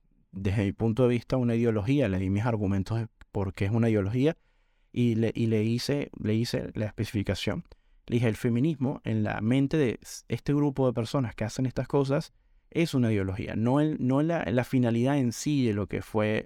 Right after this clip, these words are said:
la creación del feminismo". Bueno, empecé a hablar un poco de eso y yo le dije que entendía mucho. Bueno, ella al principio empezó a hablar, pero luego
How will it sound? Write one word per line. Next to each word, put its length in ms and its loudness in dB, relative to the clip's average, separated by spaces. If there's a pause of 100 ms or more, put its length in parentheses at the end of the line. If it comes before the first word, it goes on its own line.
(120)
la 180 -2
creación 360 -2
del 100 -2
feminismo". 500 -2
Bueno, 200 -10
empecé 280 -2
a 60 2
hablar 240 -2
un 200 -4
poco 360 0
de 100 4
eso 200 -4 (720)
y 220 2
yo 120 2
le 80 2
dije 140 0
que 80 0
entendía 480 4
mucho. 520 0
Bueno, 140 0
ella 120 2
al 80 0
principio 300 0
empezó 240 0
a 20 4
hablar, 260 2
pero 160 0
luego 320 0